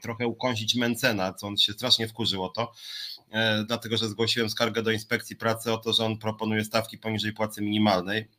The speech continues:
e, i on nagrał taki filmik przeciwko mnie, że jestem debilem. To jako, jakby jedyna jego odpowiedź w temacie. <laughs> To też się uśmiechnąłem, bo jeżeli jest taka odpowiedź, to świadczy, że coś go tam chyba zabolało, a rzeczywiście moim zdaniem,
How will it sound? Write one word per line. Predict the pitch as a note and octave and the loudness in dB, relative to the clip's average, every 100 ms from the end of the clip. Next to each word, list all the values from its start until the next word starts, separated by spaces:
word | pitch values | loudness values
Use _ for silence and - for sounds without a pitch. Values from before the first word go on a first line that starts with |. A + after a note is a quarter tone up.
| _ | _
e, | F2+ F2 D#2 G2+ | -12 -10 -10 -2
i | G#2 | 0
on | A2 | 4
nagrał | A2 G#2+ G#2+ | 4 6 4
taki | G#2+ G#2+ G#2+ | 2 0 0
filmik | A2+ A#2 G#2+ | 2 4 4
przeciwko | - G2+ - - G#2 | 2 4 2 2 2
mnie, | G#2 | 2
że | G2 | 2
jestem | G2 G#2+ G2+ | 0 -2 0
debilem. | G2+ F#2+ F2 G2+ G#2+ _ - - | 0 0 0 -2 -4 _ -20 -14
To | F2+ | -8
jako, | F2+ - E2 D#2+ - | -8 -6 -10 -12 -18
jakby | E2+ E2+ F2+ | -16 -10 2
jedyna | A2 G#2+ G2 | 4 6 6
jego | F#2 F#2+ | 6 4
odpowiedź | G2 - E2+ E2+ - | 0 -2 -6 0 0
w | |
temacie. | - G#2 F2 - A2 - - - | 6 6 8 8 6 2 -2 -2
<laughs> | - C#3 | -2 8
To | E3+ | 8
też | D#3+ C3+ | 10 12
się | - D3 | 12 12
uśmiechnąłem, | C#3 C#3 C3 F3 D#3+ | 10 10 10 12 12
bo | C#3+ | 10
jeżeli | C3+ C3 | 8 8
jest | C3 D3+ | 6 6
taka | D3+ C#3 | 8 8
odpowiedź, | C3 - C3+ C3+ | 6 4 2 2
to | B2 | 0
świadczy, | - C3+ C3+ - B2+ - - - | 2 2 4 2 0 -4 -10 6
że | - A2+ | 6 6
coś | C3 A2+ | 2 2
go | B2 | 4
tam | A#2 A2+ | 4 2
chyba | - A#2 A#2 A2 F2 G#2 | 2 4 6 8 6 2
zabolało, | A#2+ A#2 A2+ A#2 D3 D3 | 2 6 6 8 8 8
a | |
rzeczywiście | D3 D#3 C#3+ F3+ D3 | 6 6 6 8 8
moim | B2 A2+ A2+ | 6 4 2
zdaniem, | G#2+ G#2+ G#2 | 2 2 2